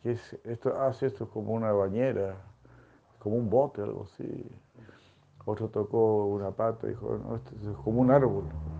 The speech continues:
Esto es un, como un árbol". Otro tocó la co-, la cola del elefante, ¿no?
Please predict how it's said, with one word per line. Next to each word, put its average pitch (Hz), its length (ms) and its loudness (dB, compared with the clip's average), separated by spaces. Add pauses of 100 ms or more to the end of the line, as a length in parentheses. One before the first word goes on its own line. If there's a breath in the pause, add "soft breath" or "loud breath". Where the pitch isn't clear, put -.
(920)
Esto - 160 -10
es - 160 -8
un, 101 80 -2
como 101 240 -2
un 110 60 2
árbol". 92 360 -2
Otro 120 160 -2
tocó 110 240 2
la 104 120 4
co-, 104 160 2
la 110 140 0
cola 113 260 4
del 110 80 2
elefante, 104 640 -4
¿no? 101 60 -14